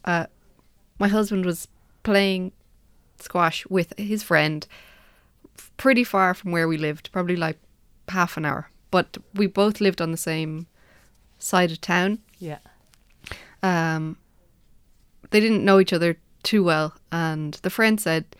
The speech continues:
Speaker 1: "Can I give you a lift?" So it was gonna put him probably ten minutes out of his way.
Speaker 2: Okay.
Speaker 1: And Morris said, "Ah, no, no, you're grand, don't worry." Uh,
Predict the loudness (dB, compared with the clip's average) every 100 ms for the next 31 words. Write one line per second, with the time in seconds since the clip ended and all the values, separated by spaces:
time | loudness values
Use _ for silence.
0 | _ _ _ -2 2 4 4 2 2 2
1 | -2 -6 -18 -6 0 2 4 2 2 0
2 | -2 -2 -2 -4 -6 -20 -20 _ -2 2
3 | 2 0 -6 -10 _ _ _ _ _ _
4 | _ _ -2 2 2 0 0 0 2 -2
5 | -6 -8 -2 0 0 -4 -6 -6 -8 _
6 | -20 -20 -20 -20 _ _ -2 0 2 2
7 | 2 0 -6 -18 -16 -10 -6 -6 -8 -10
8 | -20 _ _ _ -20 -20 -20 _ _ _
9 | _ 8 10 10 6 4 4 2 2 0
10 | 2 4 4 2 -2 -2 2 2 2 -6
11 | -14 _ _ _ _ _ _ _ _ _
12 | _ _ _ -4 -4 -2